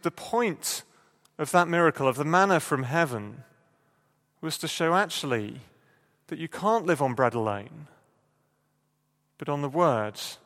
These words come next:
that comes from God. That's what you really need."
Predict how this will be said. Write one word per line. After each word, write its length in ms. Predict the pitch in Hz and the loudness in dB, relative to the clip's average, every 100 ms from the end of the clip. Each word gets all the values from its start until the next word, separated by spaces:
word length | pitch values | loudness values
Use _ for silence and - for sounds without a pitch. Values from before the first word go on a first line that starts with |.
| _ _ _ _ _ | _ _ _ _ _
that 140 | 139 | -8
comes 280 | - 135 123 | -4 -6 -6
from 240 | - 135 120 | -8 -8 -2
God. 480 | 135 117 101 107 - - _ _ _ _ _ _ _ _ _ _ _ _ - | 0 0 -4 -12 -18 -18 _ _ _ _ _ _ _ _ _ _ _ _ -12
That's 220 | 165 - | -10 -8
what 100 | 180 | -8
you 120 | 160 | -8
really 360 | 143 165 160 143 | -6 -4 -4 -4
need." 420 | 139 127 98 98 | -4 -4 -8 -14